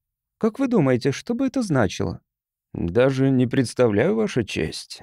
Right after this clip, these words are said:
Но если он согласится, чтобы я защищал его, я непременно спрошу.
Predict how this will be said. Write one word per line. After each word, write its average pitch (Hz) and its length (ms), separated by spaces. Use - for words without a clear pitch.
Но 190 300
если 190 300
он 185 100
согласится, 185 640
чтобы 107 260
я 104 180
защищал 117 760
его, 131 360
я 139 240
непременно 127 580
спрошу. - 640